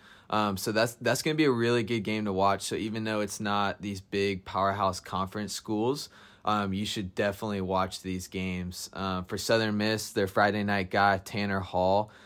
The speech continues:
uh, pitched for, uh, the U S A Collegiate team, uh, was nine and three, two point eight one E R A,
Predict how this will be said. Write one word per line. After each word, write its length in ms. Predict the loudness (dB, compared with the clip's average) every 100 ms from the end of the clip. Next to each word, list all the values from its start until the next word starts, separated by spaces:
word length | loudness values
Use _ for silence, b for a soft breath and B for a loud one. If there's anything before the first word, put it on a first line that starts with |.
| B -6
uh, 220 | -2 0
pitched 340 | -2 -2 -4 -2
for, 460 | 2 4 2 0 B B -4
uh, 280 | 0 0 -2 -6
the 120 | -6 0
U 140 | 2
S 140 | 2 2
A 140 | 0
Collegiate 560 | 0 0 0 0 -6 -6
team, 560 | -4 -2 0 -2 -4 B _ _ _ _ _ _ -2
uh, 120 | 0
was 180 | 0 0
nine 220 | 2 2
and 160 | 0 -2
three, 480 | 0 0 0 -2 -6
two 140 | -8
point 280 | -4 -2 -2
eight 160 | -2 -2
one 200 | -2 -2
E 100 | -2
R 240 | 0 2 2
A, 360 | 2 0 -2